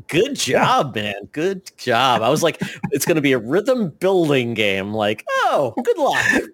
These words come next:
Speaker 2: It just, it just started. I went, the, the name just kinda kept building on it as you said things. It was just like, "Yeah, okay, I can make this work."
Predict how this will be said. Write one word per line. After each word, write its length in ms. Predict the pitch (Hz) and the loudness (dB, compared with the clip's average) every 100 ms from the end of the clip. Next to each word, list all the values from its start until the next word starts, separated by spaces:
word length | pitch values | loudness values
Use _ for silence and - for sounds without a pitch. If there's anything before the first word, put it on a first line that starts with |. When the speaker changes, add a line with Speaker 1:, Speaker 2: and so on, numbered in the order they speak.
| _ _ - - 233 | _ _ -2 0 0
Speaker 2:
It 220 | - 196 208 | 0 0 2
just, 260 | 240 247 | 0 0
it 200 | 214 214 | 0 0
just 300 | 220 208 214 | 0 0 0
started. 380 | - 208 196 196 | 0 2 2 2
I 80 | 185 | 0
went, 300 | 180 190 180 | 0 0 -2
the, 160 | 175 165 | 0 0
the 220 | 143 165 | 2 2
name 400 | 160 170 185 196 | 2 2 2 2
just 240 | 175 - | 0 0
kinda 300 | - 170 170 | 0 0 0
kept 420 | 165 180 175 135 | 0 -2 -2 -2
building 400 | 123 147 165 156 | 0 2 2 2
on 200 | 139 131 | 2 2
it 40 | 127 | 2
as 160 | 127 127 | 2 2
you 80 | 127 | 0
said 280 | 131 135 | 2 0
things. 240 | 143 127 117 | 0 0 0
It 80 | 120 | -2
was 120 | 113 | -2
just 200 | 113 - | 0 0
like, 260 | 110 110 | 0 -2
"Yeah, 240 | 110 139 185 | -2 0 2
okay, 300 | 180 180 156 156 | 0 0 0 0
I 40 | |
can 80 | 196 | 0
make 120 | 131 | -4
this 160 | 113 104 | -4 -4
work." 220 | 117 139 | -4 -6